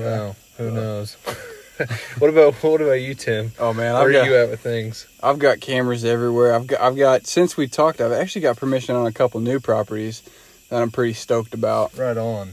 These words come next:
Speaker 2: Um, the one that I'm more excited about is actually the smaller of the two. It's sixty-five acres of just kinda thick bedding cover, and I've been running cameras there for about a month.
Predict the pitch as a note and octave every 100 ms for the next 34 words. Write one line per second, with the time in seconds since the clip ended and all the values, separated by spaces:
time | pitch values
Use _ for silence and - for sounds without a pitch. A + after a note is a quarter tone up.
0 | - A#2+ A2 G#2 G#2+ A#2+ - - - -
1 | C3 C3+ F3 E3 A#2 A#2 G3 D3+ - A#2+
2 | A#2 A#2 A#2+ A#2+ B2 G#2+ - C3 D3 C#3+
3 | A#2 A2 - A2+ A2 - A2 - C3 C3
4 | B2 A#2+ A#2+ C3 A#2 A2+ A2+ B2 A2+ G#2+
5 | - _ - _ _ _ - C#3+ B2 B2
6 | B2 B2+ B2+ C3+ C3+ C3+ B2 C3 B2 B2
7 | B2+ A#2 B2 A#2+ A2+ A2+ B2 A#2+ A#2 A2+
8 | G#2+ G#2 A2 C#3 C3+